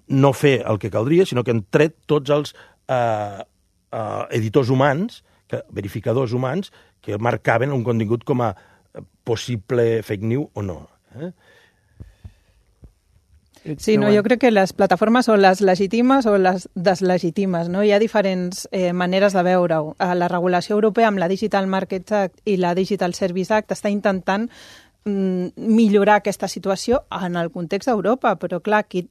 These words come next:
Speaker 2: també ens trobem amb, amb un problema també geopolític, perquè es regulen coses aquí, a fora no, i és una mica cacau tot. Jo,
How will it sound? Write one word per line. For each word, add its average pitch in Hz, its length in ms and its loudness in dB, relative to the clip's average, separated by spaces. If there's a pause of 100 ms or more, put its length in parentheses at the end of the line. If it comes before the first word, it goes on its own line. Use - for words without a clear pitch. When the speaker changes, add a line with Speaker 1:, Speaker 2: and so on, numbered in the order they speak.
(120)
Speaker 2:
també 202 240 0
ens 196 140 -6
trobem 208 280 -4
amb, 202 260 -4
amb 190 160 -4
un 196 120 -4
problema 196 380 -2
també 196 260 -2
geopolític, 214 580 -2
perquè 175 240 -6
es - 80 -8
regulen 185 380 -2
coses 190 280 -2
aquí, 269 360 -2
a 233 60 0
fora 208 280 -4
no, 262 220 -2 (380)
i 202 80 -2
és 214 80 -4
una 269 180 0
mica 180 560 -4
cacau 196 360 -2
tot. 220 280 0
Jo, 196 120 -2